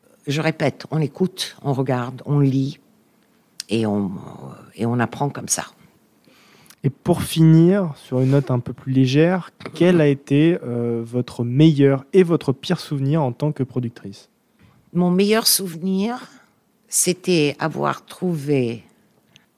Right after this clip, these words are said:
Speaker 1: l'argent pour f-, produire mon premier film. Mon pire souvenir, bon, il y en a pas vraiment des pires, mais certainement, il y a, il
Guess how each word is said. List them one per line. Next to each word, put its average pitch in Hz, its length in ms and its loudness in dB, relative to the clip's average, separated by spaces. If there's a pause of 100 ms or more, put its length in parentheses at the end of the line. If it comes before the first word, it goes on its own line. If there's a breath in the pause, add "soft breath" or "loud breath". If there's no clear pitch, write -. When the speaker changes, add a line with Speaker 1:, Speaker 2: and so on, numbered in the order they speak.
(320)
Speaker 1:
l'argent 151 580 -2 (360)
pour - 160 -8
f-, - 120 -18 (140)
produire 160 440 -4
mon 139 160 -4
premier 139 360 -6
film. - 500 -12 (1000 loud breath)
Mon 156 460 0 (680)
pire 202 380 -2
souvenir, 170 920 -4 (800 soft breath)
bon, - 100 -10
il 359 120 -10
y - 20 -14
en 349 60 -16
a - 80 -14
pas - 160 -8
vraiment 180 540 -2 (120)
des 147 200 -6
pires, 175 300 -4
mais 165 360 -2 (280)
certainement, 190 920 2 (760 soft breath)
il 160 80 -6
y 165 80 2
a, 160 200 4
il 160 60 -10